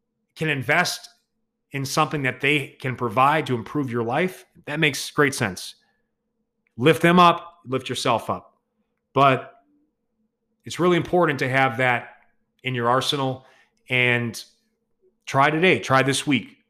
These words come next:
help lift up someone else. Because that's part of it too, especially if you have your own business or you're an entrepreneur. You know,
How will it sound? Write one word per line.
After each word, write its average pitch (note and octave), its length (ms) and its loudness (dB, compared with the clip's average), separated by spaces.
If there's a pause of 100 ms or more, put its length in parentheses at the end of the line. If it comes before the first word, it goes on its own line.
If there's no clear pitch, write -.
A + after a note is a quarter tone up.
(100)
help D3+ 420 -2
lift C#3 280 -4
up C3+ 160 0
someone A#2 400 -4
else. - 460 -12 (500)
Because C3+ 220 -2
that's D3 160 4
part D3 240 6
of B2 80 2
it A#2+ 80 -4
too, - 160 0
especially C#3 380 -2
if A#2 60 -6
you A#2+ 80 -4
have C3 220 2
your C3 100 0
own A#2 100 -2
business A#2 320 -6
or A#2 40 -10
you're A2 60 -8
an A2 60 -6
entrepreneur. A#2 800 0 (1080)
You B2+ 100 -2
know, B2 340 2